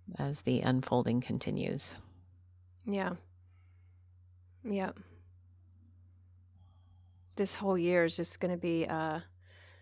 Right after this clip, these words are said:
Speaker 2: ama-, the rest of this year, uh, you know, I feel like twenty-two,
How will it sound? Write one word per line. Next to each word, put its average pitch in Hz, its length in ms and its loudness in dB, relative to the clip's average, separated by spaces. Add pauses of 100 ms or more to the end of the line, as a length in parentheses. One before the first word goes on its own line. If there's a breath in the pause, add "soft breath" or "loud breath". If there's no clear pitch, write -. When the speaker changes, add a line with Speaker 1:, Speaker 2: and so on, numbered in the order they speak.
(340 soft breath)
Speaker 2:
ama-, 180 320 6
the 190 140 0
rest 196 240 6
of 190 60 0
this 170 200 0
year, 170 320 4
uh, 180 140 0
you 185 140 -2
know, 180 100 2
I 175 100 2
feel 220 140 0
like 214 160 6
twenty-two, 185 500 2